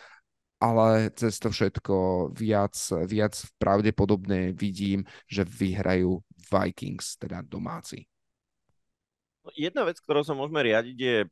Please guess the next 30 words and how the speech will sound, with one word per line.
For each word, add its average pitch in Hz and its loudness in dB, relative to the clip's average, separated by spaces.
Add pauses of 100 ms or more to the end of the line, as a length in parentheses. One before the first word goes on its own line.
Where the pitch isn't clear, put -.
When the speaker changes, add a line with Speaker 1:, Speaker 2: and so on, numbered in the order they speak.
(120)
Speaker 2:
vlastne 92 -10
predchádzajúci 95 -4
vzájomný 92 -4
zápas 90 -2
týchto 98 -8
dvoch 95 -4
tímov, 90 -10
ktorý 92 -10
sa 104 -6
hral 92 2
túto 90 -14
sezónu. 95 -6
Hral 87 -2
sa 92 -12
v - -16
šiestom 92 -10
týždni, 95 -10
to 92 -12
znamená, 87 -6
tam 87 -6
ešte 87 -8
na 85 -4
strane 95 -4
Vikings 87 0
bol 92 2
Kirk 90 -2
Cousins. 101 -4 (560)
A, 104 2
mm, - -8
práve 117 10